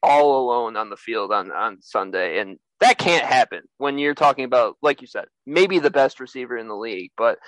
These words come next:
you know, that's just a, a credit to Kevin O'Connell and that offensive system. I think Minnesota is going to be, you know, a team that can push the Packers for the division title if things continue this way. But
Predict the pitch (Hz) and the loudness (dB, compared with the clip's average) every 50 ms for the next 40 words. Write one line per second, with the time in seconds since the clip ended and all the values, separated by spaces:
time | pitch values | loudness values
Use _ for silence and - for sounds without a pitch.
0 | - - - _ - 110 107 95 127 143 147 - _ - 139 135 - - 131 131 | -20 -20 -20 _ -10 -8 -6 -2 0 0 0 -2 _ -8 -12 -12 -6 -2 0 0
1 | 123 113 - - 139 - - - 139 131 139 135 127 - 139 - 139 120 120 123 | 0 0 0 -2 -2 -2 -2 -2 0 0 0 0 -2 -6 -8 -6 -6 -6 -6 -8
2 | 117 120 - 135 117 120 127 123 131 131 120 123 120 117 117 113 110 - - 107 | -12 -10 -6 -4 -2 -2 -2 -2 -4 -6 -6 -6 -6 -4 -4 -4 -4 -6 -8 -14
3 | - - 113 - - 131 - - 110 104 120 156 - - 220 196 160 - - _ | -20 -20 -16 -14 -12 -12 -8 -6 -2 0 0 0 2 2 2 2 0 -4 -10 _
4 | _ _ _ _ _ 147 156 165 160 139 - 160 151 151 151 143 139 135 131 131 | _ _ _ _ _ -2 0 0 0 0 2 2 2 4 4 2 2 0 -2 -4
5 | - 135 131 123 127 131 131 123 131 131 139 139 135 - 123 135 147 143 147 143 | -6 -6 -6 -6 -6 -6 -6 -6 -8 -8 -6 -6 -8 -6 -6 -2 -2 -2 -2 -2
6 | - - 156 - - - 135 135 147 156 156 - 175 147 - - 151 180 - - | -2 -2 -2 -2 -4 -6 -6 -2 0 0 0 0 -4 -6 -4 -6 -6 -6 -6 -10
7 | - - 123 110 120 - 113 117 - 123 131 127 123 127 127 120 117 131 - 127 | -8 -4 -4 -4 -4 -6 -10 -14 -14 -14 -14 -10 -8 -8 -8 -10 -6 -2 0 0
8 | 127 117 117 - 92 120 - _ _ - 127 117 120 127 123 - - - 135 123 | 2 0 0 -2 -4 -6 -8 _ _ -6 -6 -6 -6 -10 -12 -14 -14 -14 -14 -14
9 | - - 123 123 123 107 107 104 104 - - 120 113 95 120 120 - _ - 196 | -12 -14 -14 -12 -12 -12 -12 -12 -14 -10 -6 -4 -2 -2 -4 -6 -4 _ 2 4
10 | 185 - | 4 2